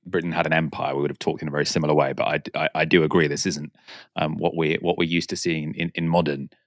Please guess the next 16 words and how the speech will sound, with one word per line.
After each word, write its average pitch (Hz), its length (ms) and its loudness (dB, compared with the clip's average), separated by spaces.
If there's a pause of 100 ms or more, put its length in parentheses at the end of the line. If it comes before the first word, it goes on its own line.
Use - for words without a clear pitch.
(140)
um, 76 240 -2
European 76 380 0
politics - 400 -6
discussing, 76 640 -4 (380)
you - 100 -2
know, - 180 -2
openly 85 460 2
that 80 160 -2
you, 78 160 -4
you 80 140 -4
want 78 220 -2
to 80 160 -2
wipe 73 380 -4
out - 180 -6
a - 40 -6
people. - 500 -8